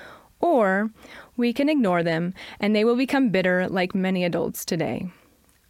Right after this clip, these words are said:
What would you prefer? There is this meme, and I feel like it's so true. There's a picture of a man in a wheelchair at the edge of a cliff with his daughter behind him. It said, "Be kind to your children.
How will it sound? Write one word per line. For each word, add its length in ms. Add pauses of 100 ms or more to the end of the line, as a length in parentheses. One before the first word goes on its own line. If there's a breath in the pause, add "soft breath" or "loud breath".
(160)
What 220
would 180
you 120
prefer? 380 (1400 loud breath)
There 160
is 140
this 220
meme, 460
and 100
I 80
feel 220
like 180
it's 140
so 180
true. 420 (920 loud breath)
There's 180
a 60
picture 340
of 80
a 60
man 400
in 180
a 60
wheelchair 580
at 140
the 140
edge 220
of 80
a 60
cliff 460 (160)
with 180
his 160
daughter 400
behind 460
him. 340 (580 loud breath)
It 180
said, 520 (380 loud breath)
"Be 120
kind 420
to 100
your 120
children. 580